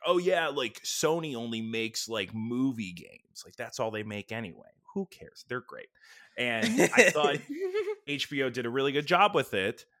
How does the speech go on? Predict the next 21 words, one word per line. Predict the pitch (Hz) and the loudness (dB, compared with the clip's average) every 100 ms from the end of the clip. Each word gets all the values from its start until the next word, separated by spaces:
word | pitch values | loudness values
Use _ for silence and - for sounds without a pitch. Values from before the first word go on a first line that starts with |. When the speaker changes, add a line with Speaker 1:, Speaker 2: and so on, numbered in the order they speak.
| _ - | _ 2
Speaker 1:
Um, | 113 110 107 101 101 101 - | 4 4 4 0 -2 -4 -2
and | 131 | 0
it | 143 131 | 0 2
was | 160 185 | 4 4
very | 151 123 117 113 | 2 0 2 2
much | 101 107 | -2 -4
a | 131 | -6
video | 131 170 165 | -4 -2 -2
game. | 120 98 92 101 | -2 -4 -4 -6
And | 110 110 | -10 -4
as | 117 123 | -2 0
you're | 156 | -2
watching | 127 104 101 120 | -2 -4 -2 -4
it, | 113 104 | -4 -6
like, | 98 90 _ | -8 -8 _
not | 101 101 95 92 | -14 -10 -10 -8
holding | 117 104 107 | -8 -8 -8
a | 92 | -12
controller, | 98 - 92 87 104 127 98 | -14 -12 -10 -6 -4 -4 -8
you, | 101 107 85 _ _ | -10 -10 -12 _ _
like, | 92 87 | -10 -10